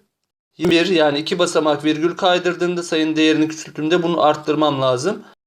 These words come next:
On üzeri sekiz şeklinde de ifade edebilirdim. Şu sekizi düzeltelim arkadaşlar. On üzeri sekiz şeklinde de ifade edilebilir.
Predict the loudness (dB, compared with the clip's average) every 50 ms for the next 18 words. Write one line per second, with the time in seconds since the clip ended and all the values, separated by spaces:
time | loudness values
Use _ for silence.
0 | _ _ _ -6 -2 0 0 0 0 0 0 0 0 -2 -2 -2 -2 -2 -4 -4
1 | -4 -2 0 -2 -2 -2 -6 -6 -2 -2 0 2 2 2 0 -2 -8 -20 _ _
2 | -14 -12 -6 -2 0 0 2 2 2 0 0 0 -2 -2 -2 -2 -4 -2 -4 -6
3 | -6 -8 -10 -10 -8 -8 -8 -8 -10 -14 -14 -10 -4 2 2 2 2 2 0 -4
4 | -4 -2 -4 -4 -4 -6 -6 -6 -4 -2 0 0 0 0 0 0 0 2 2 0
5 | -2 -2 -4 -4 -6 -6 -6 -6 -4 -4 -4 -4 -4 -6 -8 -4 -2 0 0 -2
6 | -2 -10 -18 -20 _ _ _ -10 -4 0 0 2 2 2 0 0 0 0 -2 -2
7 | -2 -2 0 0 0 0 -2 -4 -10